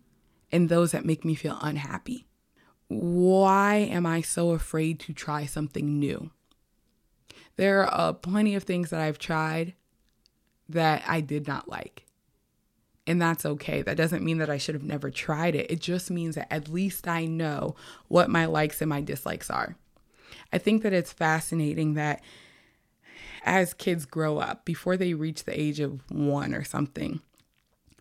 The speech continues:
their taste buds change. They are like, like, as a child, I loved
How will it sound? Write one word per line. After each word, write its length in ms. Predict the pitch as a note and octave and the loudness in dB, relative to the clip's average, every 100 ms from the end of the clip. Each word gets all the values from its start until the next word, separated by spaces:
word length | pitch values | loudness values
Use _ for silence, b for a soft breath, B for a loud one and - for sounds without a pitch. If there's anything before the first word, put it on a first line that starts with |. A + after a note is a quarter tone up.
| _ - | _ -2
their 180 | F3+ | 0
taste 440 | E3+ - G3 F#3 - | 0 -2 -2 -2 -2
buds 460 | G3 G3 F#3 - - _ | 2 2 0 -8 -20 _
change. 760 | - - - E3 - - - - _ _ _ _ _ _ _ _ _ _ E3+ | -10 -8 -2 -2 -2 -6 -10 -16 _ _ _ _ _ _ _ _ _ _ 0
They 320 | F3 F3+ E3+ | 4 6 6
are 180 | D#3 D#3 | 6 4
like, 380 | D3 D3+ D3 B B B - | 0 -2 -6 B B B 2
like, 200 | D#3+ D#3+ | 4 4
as 240 | D#3+ D#3 | 2 0
a 80 | D#3 | -4
child, 420 | - E3 E3+ E3+ | 0 4 4 4
I 100 | - | 0
loved 480 | D3+ D3+ D#3 D#3 | 0 0 0 -2